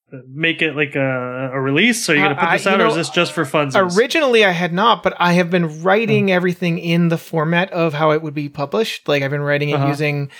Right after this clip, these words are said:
Speaker 2: th-, my classic sort of, uh, three bullets and text
Speaker 1: Sure,
Speaker 2: and
Speaker 1: sure.
Speaker 2: whatever. And it's, I'm finding it easier to write that way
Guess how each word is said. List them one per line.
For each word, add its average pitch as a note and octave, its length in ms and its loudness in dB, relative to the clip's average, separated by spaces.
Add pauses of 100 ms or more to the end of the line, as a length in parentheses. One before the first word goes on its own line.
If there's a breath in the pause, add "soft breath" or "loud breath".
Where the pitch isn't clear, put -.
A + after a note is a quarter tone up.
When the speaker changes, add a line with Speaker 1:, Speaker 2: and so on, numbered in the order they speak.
(640 loud breath)
Speaker 2:
th-, - 160 -20 (280)
my D3 160 -2
classic C3+ 560 -2
sort B2+ 240 -6
of, B2+ 360 -10
uh, C3 500 -6 (400)
three D#3 180 2
bullets C#3 540 -2
and A#2+ 360 -8 (380)
text - 360 -6
Speaker 1:
Sure, C#3+ 220 -2
Speaker 2:
and E3+ 60 -6
Speaker 1:
sure. C#3+ 160 -6
Speaker 2:
whatever. D3 320 0 (320 loud breath)
And D#3 360 0 (560)
it's, F#3 180 -4
I'm F#3+ 160 -2
finding A3+ 300 2
it F#3 180 0
easier G#3 500 0
to F3 200 -4
write E3 800 -4
that D3 300 -2
way C3+ 480 -6